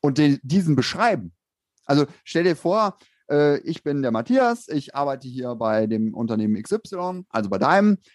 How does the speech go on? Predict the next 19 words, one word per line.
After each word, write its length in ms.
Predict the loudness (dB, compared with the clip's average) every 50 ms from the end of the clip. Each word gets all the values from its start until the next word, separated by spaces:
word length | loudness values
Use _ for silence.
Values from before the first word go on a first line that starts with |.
| _ _ _ 0
und 400 | 2 4 4 6 4 2 0 -2
ich 140 | -2 0 2
wünsche 260 | 0 0 0 -4 -4
mir 180 | -4 -4 -4
dich 300 | -2 -2 -2 -4 -2 -2
als 200 | -2 -2 -2 -2
Kollegen. 440 | -2 -2 0 0 0 -2 -6 -12 -20 _ _ _ _ _ _ _ _ _ _ _ _ _ _ _ _
Und 140 | -4 -2 0
dann 100 | 2 0
erzählst 360 | 0 0 0 -2 -2 0 -2
du 60 | -4
halt, 180 | -4 -4 -2 -4
was 160 | -4 -6 -6
für 60 | -8
einen 80 | -12 -4
Kollegen 300 | -2 0 2 2 0 0
du 80 | -2 -4
haben 220 | -8 -10 -12 -16
willst. 300 | -18 -20 -20 _ _ _